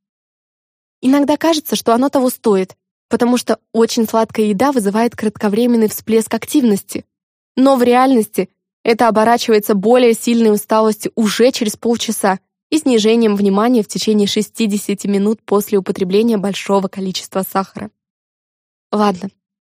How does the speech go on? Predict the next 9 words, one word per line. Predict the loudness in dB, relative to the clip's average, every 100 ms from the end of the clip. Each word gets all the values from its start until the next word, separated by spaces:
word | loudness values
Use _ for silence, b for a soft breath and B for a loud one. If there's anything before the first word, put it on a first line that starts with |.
| _ -2
если | 0 2 2
я | 0
решила | -2 -2 -2 0
быть | -2 -2
занудой, | 0 0 2 0 -2 _
буду | -4 0 2
ею | 2 2 0 0
до | 0
конца. | 0 0 -6